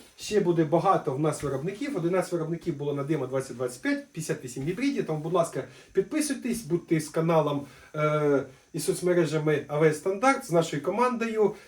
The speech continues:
Е, буде багато ще по виробнику компанії Life Biochem, тобто мікродобрива, стимулятори,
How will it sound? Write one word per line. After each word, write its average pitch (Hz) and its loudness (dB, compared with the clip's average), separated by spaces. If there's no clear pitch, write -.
Е, 143 4
буде 202 4
багато 202 6
ще 165 0
по 180 8
виробнику 175 2
компанії 165 2
Life 156 0
Biochem, 190 2
тобто - -4
мікродобрива, 170 0
стимулятори, 180 0